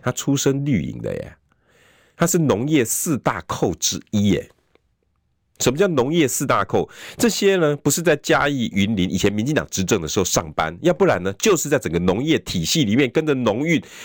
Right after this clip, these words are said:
然后深知里头发生的事情跟变化。以前都是支持民进党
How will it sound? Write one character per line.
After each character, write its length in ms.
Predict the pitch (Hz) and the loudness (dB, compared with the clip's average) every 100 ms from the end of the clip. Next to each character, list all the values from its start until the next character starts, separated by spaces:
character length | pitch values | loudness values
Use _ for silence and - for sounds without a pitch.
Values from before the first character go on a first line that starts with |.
| - | 0
然 100 | 127 | 0
后 100 | - - | 0 -2
深 340 | - 220 214 | 0 0 0
知 340 | - 185 190 - | -2 -2 -4 -2
里 200 | 110 82 | 0 0
头 320 | - 85 - - | 0 0 0 0
发 240 | 139 135 | 0 2
生 160 | 147 127 | 0 -2
的 100 | 101 | -2
事 240 | - 175 | -2 -2
情 200 | - 80 | -4 -2
跟 120 | 98 | -2
变 220 | 92 92 | 0 0
化。 100 | 95 - - | 0 -4 -2
以 80 | 139 | 0
前 200 | 135 160 | 2 0
都 260 | - 254 233 | 0 0 0
是 280 | - 180 - _ | 0 -2 -4 _
支 220 | - 165 | -2 -2
持 220 | 160 - 87 | 0 0 0
民 200 | 80 80 | 0 0
进 180 | 76 | -4
党 140 | 71 | -6